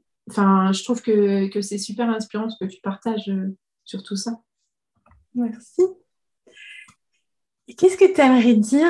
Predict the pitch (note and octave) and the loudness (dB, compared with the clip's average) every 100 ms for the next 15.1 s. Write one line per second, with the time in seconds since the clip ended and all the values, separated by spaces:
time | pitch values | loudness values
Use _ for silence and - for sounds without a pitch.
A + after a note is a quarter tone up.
0 | D#4 A3+ G3+ G3+ G3+ G3+ - C4+ B3+ - | 2 0 0 -4 -6 -12 -12 -12 -10 -12
1 | - C4+ E4 - _ - A#3 A#3 A#3 A#3 | -4 -4 -4 -10 _ 0 4 4 2 0
2 | A#3 B3 A#3+ A#3+ A3+ A#3+ B3 - A3+ - | -2 -2 0 -2 -2 -6 -8 -10 -12 -6
3 | G#3+ G#3+ A3+ A#3 - - A3 G#3+ G#3+ C#4 | -6 -4 -8 -10 -12 -4 -2 0 0 0
4 | C#4+ A#3 G#3 G#3+ A3 G#3+ - G#3+ A3+ G#3 | 0 -2 -4 -4 -8 -8 -8 -8 -4 -2
5 | C4+ F4 D#4 D#4+ - C4+ C#4+ _ - - | -2 -2 -4 -8 -12 -12 -12 _ -20 -20
6 | - A#3 A3+ G3 G3+ F3 - A#3 A#3+ _ | -14 -10 0 0 0 -6 -14 -16 -16 _
7 | _ _ _ _ _ - - - _ _ | _ _ _ _ _ -20 -20 -20 _ _
8 | A#3 B3 A#3+ _ _ B3+ A#3 - C#4 B3 | 2 2 0 _ _ -8 -8 -4 -4 -2
9 | C4+ C4+ D4 A#3+ A#3 B3+ - A#3 A3+ G#3 | -2 -4 -2 -4 -4 -6 -6 -6 -4 -2
10 | G3+ G3 G3 - _ _ _ _ _ G#3 | -2 0 -2 -4 _ _ _ _ _ -6
11 | G3 F#3+ F#3 F#3 F#3+ - - G3+ G#3+ - | -4 -4 -8 -10 -12 -14 -6 -4 -4 -8
12 | - A3+ G3+ - A3+ - G#3+ G#3 G3+ A3 | -6 -4 -4 -2 -4 0 0 0 -2 -4
13 | D4 A#3+ A#3 - A3 _ _ _ _ _ | -4 -2 -4 -8 -16 _ _ _ _ _
14 | G#3 G#3 G#3 G#3 G3+ G3 F#3+ F#3+ F#3 F#3 | -4 -2 -2 -4 -2 -2 -2 -4 -6 -6
15 | F#3+ | -8